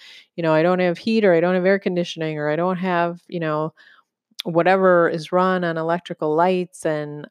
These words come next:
um, you know, washer and dryer and, you know, all those things."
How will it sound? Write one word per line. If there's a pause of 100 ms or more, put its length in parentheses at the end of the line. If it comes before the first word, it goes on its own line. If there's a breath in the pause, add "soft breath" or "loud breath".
um,
you
know,
washer
and
dryer
and,
you
know,
all
those
things."